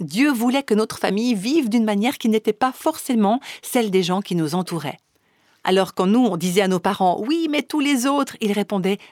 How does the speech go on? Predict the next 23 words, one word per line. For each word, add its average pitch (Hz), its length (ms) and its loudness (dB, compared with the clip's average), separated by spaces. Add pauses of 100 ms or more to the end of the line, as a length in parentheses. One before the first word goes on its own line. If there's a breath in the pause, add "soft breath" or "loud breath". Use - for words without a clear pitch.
Mais 185 140 2
vous 190 220 2
n'êtes 285 220 0
pas 185 120 2
les 175 200 0
enfants 190 200 -2
de 196 100 0
quelqu'un 160 360 -4
d'autre. - 480 -2 (240)
Vous 220 300 2
appartenez 202 500 2
premièrement 208 540 2
à 156 120 0
Dieu 151 300 0 (400 loud breath)
et 226 100 2
ensuite, 240 460 0
Dieu 208 320 0
vous 208 240 2
a 214 80 2
placé 220 340 -2
dans 262 200 2
notre 311 340 2
famille. 247 400 2